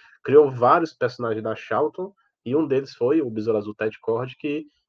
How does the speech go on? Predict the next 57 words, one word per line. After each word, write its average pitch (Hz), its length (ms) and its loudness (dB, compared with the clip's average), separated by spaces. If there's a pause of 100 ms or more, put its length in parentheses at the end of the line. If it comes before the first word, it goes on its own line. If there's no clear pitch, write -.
aí 117 400 0
vai 104 220 -4
tá 104 160 -2
também 98 520 -6
só 143 260 0
sendo 123 260 -4
mencionado 110 520 -4
no 123 80 -8
fi-, - 140 -14
eu 147 60 2
acho 180 140 0
que 214 100 -2
vai 190 120 2
aparecer 175 400 0
em - 40 0
algum 147 200 -2
momento, 113 420 -6
né? 87 100 -10
Não 120 160 -6
pode 131 200 -4
ser 127 80 -4
que 131 60 -8
não 123 80 -4
apareça 117 260 -2
nesse 113 180 -8
filme 117 240 -10
agora, 120 320 -4 (480)
mas 117 320 -4
pode - 280 -4
ser 113 100 -6
que 113 80 -6
ele 113 80 -4
apareça 110 640 -2
realmente 107 240 -6
pra 113 120 -4
depois, 120 360 -2
porque 151 480 -6 (360)
o 110 80 -14
James 131 240 -4
Gunn 127 160 -4 (100)
quer, 127 460 2
né, 98 100 -10
que 117 120 -12
tenha 104 160 -6
essa 104 140 -12
parceria 107 520 -2
do 101 100 -6
Gladiador 101 340 -6
Dourado 104 440 -6
com, 92 260 -8
com - 80 -20
o - 40 -20
Ted - 200 -16
Kord, 113 220 0
todo 110 140 -10
mundo 110 160 -6
só 107 340 -2